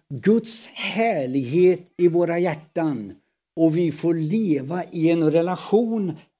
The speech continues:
till och med honom genom tron. Och vi behöver inte anklaga oss, utan vi är renade i Jesu Kristi blod.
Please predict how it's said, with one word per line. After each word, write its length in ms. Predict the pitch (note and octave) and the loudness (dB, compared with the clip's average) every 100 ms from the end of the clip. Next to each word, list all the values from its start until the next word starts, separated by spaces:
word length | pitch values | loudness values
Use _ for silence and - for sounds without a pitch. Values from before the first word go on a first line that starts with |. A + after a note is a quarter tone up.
| - | -2
till 300 | E3 D#3+ D#3+ | 2 2 0
och 200 | E3+ F3 | -2 0
med 300 | D3+ D3+ C#3+ | 4 4 2
honom 680 | - E3 B2+ B2 A#2+ G#2+ - _ _ | -2 -2 -2 -2 -6 -8 -14 _ _
genom 540 | - A2+ D3 D3 D#3+ D#3 | -10 0 2 2 0 -4
tron. 580 | - G#3+ G3 F#2 G2 E2 _ _ _ _ _ _ _ - | -6 -6 -6 -8 -12 -16 _ _ _ _ _ _ _ 6
Och 240 | G3 G3 | 10 10
vi 160 | F3+ F#3+ | 8 2
behöver 420 | D#3+ F#3+ F#3 G3 - _ _ | 2 2 2 -2 -6 _ _
inte 440 | B3+ C4 F3+ D#3+ G3+ | 2 2 2 0 0
anklaga 680 | G#3+ G#3 D#3+ F#3+ F#3+ F#3 | 2 0 2 6 8 10
oss, 500 | F3 D#3+ - - - _ _ _ D#3+ | 8 4 0 -12 -16 _ _ _ 2
utan 520 | F3+ F3+ F3 E3 D#3 - _ - | 2 4 2 4 2 -4 _ -2
vi 200 | D#3 E3+ | 0 2
är 200 | E3+ E3 | 2 2
renade 840 | C3 C#3+ A#3 G#3 F3 F#3+ G3 F#3 | -2 -2 0 4 2 2 2 6
i 300 | F#3+ F3+ F#3+ | 6 4 0
Jesu 560 | E3 D3 D#3+ E3+ F3 E3+ | 2 4 6 4 0 -4
Kristi 640 | D3+ E3+ - - - D#3+ | -2 -4 -4 -10 0 0
blod. 540 | C#3+ A#3 D3+ G#2 G2 | 2 0 0 -6 -14